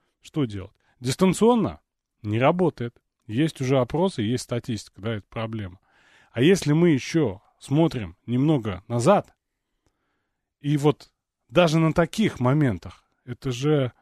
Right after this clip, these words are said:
<clears throat> смотреть кино — это не учить латынь, да, это значительно проще.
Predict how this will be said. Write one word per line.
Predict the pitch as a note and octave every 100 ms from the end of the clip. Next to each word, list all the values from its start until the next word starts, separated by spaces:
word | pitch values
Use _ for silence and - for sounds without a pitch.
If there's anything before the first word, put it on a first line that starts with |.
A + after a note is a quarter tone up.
| _ _ _ _ _ _ _ _ _ _ -
<clears throat> | - - F#2+ _ -
смотреть | - D#3 F#3 F#3+
кино — | - F3 A#3 A#3
это | C3 B2 C#3
не | D#3 C#3+
учить | C#3 G3 D#3
латынь, | C#3+ - E3 A2 F#2+
да, | B2 D3
это | A2 A#2
значительно | G#2+ A#2+ D#3 C3 A#2+
проще. | B2+ F3 C#3+ -